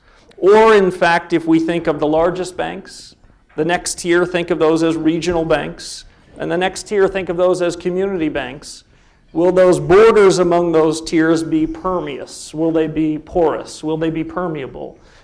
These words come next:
Will those that are at the top fall? Or will the same institutions that are at the top today remain there forevermore? I think the implications of that question are likely to have big consequences, not just for regulation, but, uh, for the broader economy.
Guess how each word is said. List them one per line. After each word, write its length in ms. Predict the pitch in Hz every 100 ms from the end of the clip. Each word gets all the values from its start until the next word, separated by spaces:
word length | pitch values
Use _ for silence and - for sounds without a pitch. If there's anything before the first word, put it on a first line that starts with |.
| _
Will 240 | 160 170
those 320 | 170 196 196
that 180 | 190 185
are 160 | 170 185
at 100 | 185
the 60 |
top 360 | 180 180 175 -
fall? 640 | - 202 185 - - 160 - _ _
Or 120 | -
will 100 | 151
the 80 | 143
same 320 | 143 180 190
institutions 760 | 196 185 180 - 185 180 175 160
that 120 | 151
are 80 | 156
at 100 | 156
the 60 |
top 320 | 147 170 165 -
today 460 | 151 147 147 139 - _ _
remain 440 | 151 165 170 165
there 160 | 160 156
forevermore? 880 | 160 143 143 135 135 139 127 123 -
I 340 | _ _ -
think 140 | 151
the 100 | 151
implications 800 | 180 180 160 - 190 196 - 175
of 100 | 165
that 220 | 156 160 165
question 500 | 151 143 - 131 131
are 320 | 127 127 - - _
likely 360 | - 143 - 147
to 60 | 139
have 120 | 135
big 180 | 156 143
consequences, 720 | 156 147 151 - 143 139 135
not 180 | 147 139
just 200 | 151 -
for 100 | 147
regulation, 720 | 139 127 127 139 127 131 123
but, 340 | 123 123 - - _ _ _
uh, 480 | 123 123 123 120 120
for 160 | -
the 80 | 131
broader 380 | 127 135 127 127
economy. 600 | 123 139 131 120 123